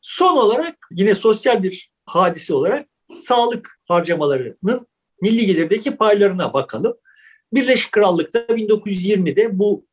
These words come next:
işte yüzde birin altındaymış. Biz bin dokuz yüz altmış küsürde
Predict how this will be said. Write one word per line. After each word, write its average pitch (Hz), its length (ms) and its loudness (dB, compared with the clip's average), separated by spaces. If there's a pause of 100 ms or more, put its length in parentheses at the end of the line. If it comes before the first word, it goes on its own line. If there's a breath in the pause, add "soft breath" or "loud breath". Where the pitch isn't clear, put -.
(120)
işte 175 420 -4 (280)
yüzde 165 320 2
birin 196 180 2
altındaymış. 180 920 0 (200)
Biz 190 500 -2
bin 180 140 -4
dokuz 196 280 0
yüz 196 80 -4
altmış 185 440 -4
küsürde 180 640 -2